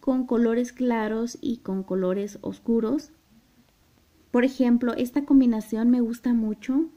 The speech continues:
O algo así.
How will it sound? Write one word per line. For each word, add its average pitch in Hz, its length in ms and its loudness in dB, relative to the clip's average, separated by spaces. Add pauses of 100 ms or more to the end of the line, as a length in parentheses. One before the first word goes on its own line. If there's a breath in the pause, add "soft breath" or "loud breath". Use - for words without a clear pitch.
(1300)
O 196 280 0
algo 214 320 0
así. 226 680 0